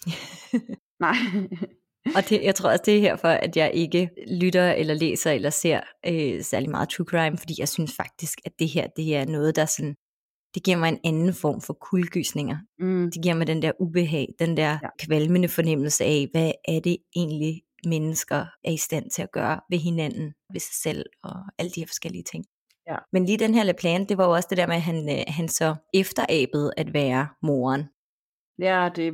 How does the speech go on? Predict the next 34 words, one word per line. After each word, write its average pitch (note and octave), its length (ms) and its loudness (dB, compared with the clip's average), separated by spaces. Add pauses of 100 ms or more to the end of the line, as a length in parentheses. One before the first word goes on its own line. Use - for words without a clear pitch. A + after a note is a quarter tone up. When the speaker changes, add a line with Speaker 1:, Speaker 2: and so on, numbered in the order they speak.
(160)
Speaker 2:
virkelig D#3+ 720 -2 (380)
Speaker 1:
Fucked - 300 -2
up. - 120 -8 (760)
Speaker 2:
Ja. D3+ 180 0 (460)
Så A3+ 260 2
uhyggeligt. G#3 460 2
Og G#3 200 2
altså G#3 200 0
det A#3+ 160 2
der C#4 180 6
sådan, B3 360 2 (560)
"Marry F#3+ 440 4
me", A3 380 6
altså F#3+ 300 -4
"Gift B3+ 320 -2
dig C4 140 6
med G#3 200 6
mig", A#3+ 320 4
og G3 100 6
alligevel A3 320 2
så A#3 140 -4
står A3 200 0
han A3+ 180 2
stadig B3 340 2
der B3+ 140 4
og F3 100 4
imiterer F#3 440 -2
moren G3 580 4
i G#3 140 0
hendes G3+ 280 -2
kjoler G#3+ 440 2
og A3 120 4
hendes G3+ 220 -2
makeup F#3 480 2